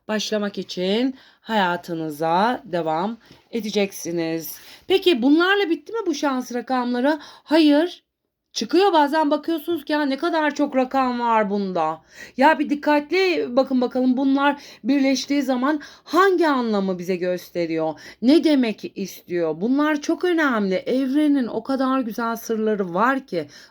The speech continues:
bunları beraber keşfedeceğiz sevgili dostlar. On bir rakamı aşırılık, ölçüsüzlük, taşkınlık, şiddet, düşünce aykırılığı,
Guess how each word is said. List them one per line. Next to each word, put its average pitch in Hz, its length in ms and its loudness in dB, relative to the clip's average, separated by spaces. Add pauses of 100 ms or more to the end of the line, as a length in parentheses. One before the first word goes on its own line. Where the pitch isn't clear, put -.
bunları 233 400 0
beraber 190 600 0
keşfedeceğiz 151 760 -4
sevgili 143 480 -4
dostlar. 123 480 -4 (480)
On 403 320 4
bir 381 200 2
rakamı 240 680 -2 (1400)
aşırılık, 277 880 4 (220)
ölçüsüzlük, 240 1000 0 (320)
taşkınlık, 285 880 4 (280)
şiddet, 226 600 0 (520)
düşünce 294 460 2
aykırılığı, 294 920 4